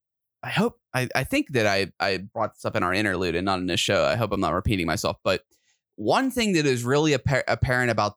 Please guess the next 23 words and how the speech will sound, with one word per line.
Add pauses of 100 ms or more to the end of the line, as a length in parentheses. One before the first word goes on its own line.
this
series
is
that
when
you
watch
true
crime
documentaries,
it's
always
done
with
this
sterile, (600)
distant (500)
kind
of (360)
retelling
of
a
story